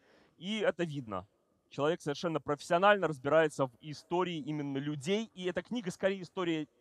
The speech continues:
именно Орвеля и Уи-, Уилбора, нежели их машины, человеческая. Всё, это было небольшое вступление. А, книга хорошая, я гарантирую.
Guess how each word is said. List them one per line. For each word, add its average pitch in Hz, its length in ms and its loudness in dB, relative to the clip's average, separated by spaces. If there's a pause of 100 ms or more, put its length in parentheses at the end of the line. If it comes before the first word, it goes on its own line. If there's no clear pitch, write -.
(540)
именно 180 340 2
Орвеля 170 480 2
и 160 80 -8
Уи-, 214 320 -4
Уилбора, 180 460 -2
нежели 156 400 -2
их 127 200 -8
машины, 123 520 -4 (480)
человеческая. 123 580 -2 (440)
Всё, 190 280 6
это 220 200 4
было 202 140 2
небольшое 185 380 4
вступление. 143 540 -2 (680)
А, 135 180 6
книга 226 240 -4
хорошая, 185 680 4
я 143 140 -4
гарантирую. 139 580 -2